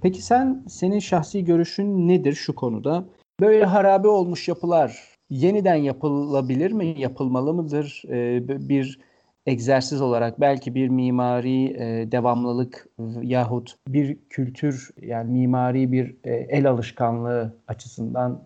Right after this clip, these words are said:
sence yapılmalı mıdır? Yoksa bunlar fuzuli masraf mıdır? E, ne dersin? Yani böyle bir yere, uygun bir yere, aynı yer olması da şart değil.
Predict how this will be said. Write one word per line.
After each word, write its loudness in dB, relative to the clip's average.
sence -2
yapılmalı 0
mıdır? 2
Yoksa 0
bunlar -2
fuzuli 0
masraf 0
mıdır? -2
E, -2
ne 2
dersin? 0
Yani -4
böyle 0
bir 4
yere, 4
uygun 2
bir 0
yere, 0
aynı 0
yer 2
olması 0
da -2
şart -4
değil. -2